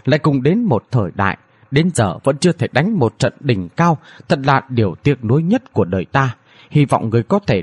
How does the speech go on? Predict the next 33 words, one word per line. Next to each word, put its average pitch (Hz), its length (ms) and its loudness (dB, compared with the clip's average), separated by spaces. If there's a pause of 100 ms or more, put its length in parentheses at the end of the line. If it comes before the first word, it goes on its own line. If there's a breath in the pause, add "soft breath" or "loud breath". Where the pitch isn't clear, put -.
lập 117 220 -2
được 123 140 -2
một 110 320 -4
kỳ 131 200 2
tích, - 280 -4 (220 soft breath)
đạo 120 240 2
phá 143 360 -2
hư 127 160 2
không, 120 300 0 (240 soft breath)
chém 135 260 0
giết 220 160 2 (120)
thoát 247 200 -2
khỏi - 180 0
mười 98 200 0
tám 196 340 -4 (100)
tầng 92 200 -4
địa 107 140 -2
ngục." 107 240 -2 (560 soft breath)
Trong 220 200 2
tình 117 200 0
dục 113 180 -2
đạo 113 240 0
thánh 190 220 0
địa, 113 180 2 (280 soft breath)
bạch 139 160 0
y 196 180 0
dâm 185 240 -2
tặc - 280 -4 (100)
nằm 110 280 0
cùng 107 300 -2
ngầm 101 220 -2
say 151 280 -2
mềm, 110 320 0